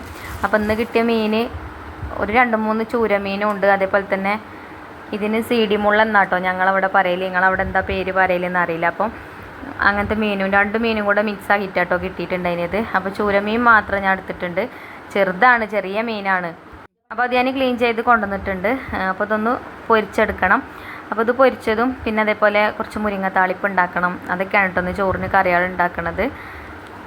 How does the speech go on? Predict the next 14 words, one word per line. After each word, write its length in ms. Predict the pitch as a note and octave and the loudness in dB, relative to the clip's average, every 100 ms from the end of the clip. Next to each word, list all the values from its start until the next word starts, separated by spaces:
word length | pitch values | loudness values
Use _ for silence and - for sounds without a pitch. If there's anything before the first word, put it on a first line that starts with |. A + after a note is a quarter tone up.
| - - - - - _ - - | -18 -16 -14 -14 -14 _ -12 -2
അപ്പോൾ 120 | A#3 A#3+ | 2 4
എന്ത് 140 | A3+ C#4 | 4 4
കറി 160 | C4 C4 | 4 4
ഉണ്ടാക്കുകയാണെങ്കിലും 680 | B3 B3 A#3+ A3+ A3 A3+ A3 | 2 4 0 0 -2 0 2
അത് 100 | G#3+ A#3 | 2 0
ചോറിൻ്റെ, 480 | A3 G#3+ G#3+ G#3+ C4 - - F#3+ | 0 0 0 4 4 4 -2 0
ചോറ് 220 | A#3 A3 B3 | 2 4 6
വെന്തതിൻ്റെ 440 | A#3+ A3+ A3+ A3+ | 4 4 4 6
ആ 20 | A3+ | 6
ഒരു 120 | A3+ A3+ | 4 0
കൂ-, 220 | A3+ G#3+ - - | -2 -4 -6 -4
കൂട്ടത്തിൽ 320 | A3+ A3+ G#3+ | -4 -4 -2
തന്നെ 160 | A3 G#3+ | -2 0
നമ്മൾ 160 | A3 | 0